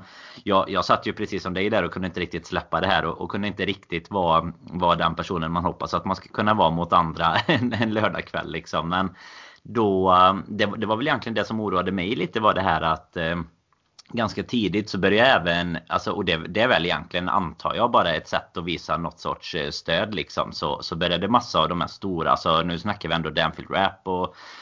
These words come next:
liksom, Boss, eh, lilla konto och såna, alltså, de kontorna som ändå på något sätt inte beblandar sig med, eh, liksom, att bara sprida ryktena, om man säger så. Men de börjar ändå så här lägga upp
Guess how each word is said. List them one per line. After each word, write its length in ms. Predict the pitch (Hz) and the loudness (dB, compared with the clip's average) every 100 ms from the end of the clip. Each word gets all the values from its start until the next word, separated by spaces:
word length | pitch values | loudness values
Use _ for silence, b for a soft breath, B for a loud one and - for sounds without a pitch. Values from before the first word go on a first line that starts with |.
| B | B
liksom, 460 | 98 90 95 87 90 | -10 -2 0 0 0
Boss, 400 | 95 92 - - | -2 -2 -8 -2
eh, 480 | 98 92 92 92 92 | 0 0 0 -2 0
lilla 260 | 95 90 | 0 0
konto 380 | 92 101 80 92 | 0 -4 -4 -4
och 100 | 85 | -4
såna, 200 | - 95 | -2 2
alltså, 240 | 78 95 101 | 2 2 -2
de 280 | 98 82 | -2 -2
kontorna 420 | - 92 82 82 80 | -4 -4 -4 -4 -2
som 160 | 95 | 0
ändå 380 | 90 82 80 76 _ b b _ | 0 0 -2 -4 _ b b _
på 100 | 104 | -2
något 200 | 92 - | -2 0
sätt 220 | 80 - - | -4 -4 -2
inte 440 | 104 85 80 98 | 0 -2 -2 0
beblandar 540 | 101 110 110 92 80 | 2 4 4 4 0
sig 260 | 87 87 82 | 0 0 0
med, 420 | 85 80 80 76 - | 0 -2 -2 -4 -10
eh, 340 | 71 71 62 50 | -6 -4 -6 -8
liksom, 280 | 78 - 64 | -8 -4 -4
att 160 | - | -4
bara 340 | - 85 80 76 | -2 2 4 2
sprida 520 | - 107 107 85 107 | -2 -4 -2 2 2
ryktena, 420 | 131 - - 87 | 2 -2 -4 -2
om 60 | 90 | 0
man 100 | 92 | -2
säger 120 | 85 | -2
så. 60 | 85 | -2
Men 140 | 90 | 2
de 160 | 107 123 | 2 4
börjar 180 | 131 | 4
ändå 160 | 127 85 | 4 2
så 100 | 82 | 0
här 80 | 76 | -2
lägga 260 | 78 80 | -2 -2
upp 260 | 82 - | -4 -4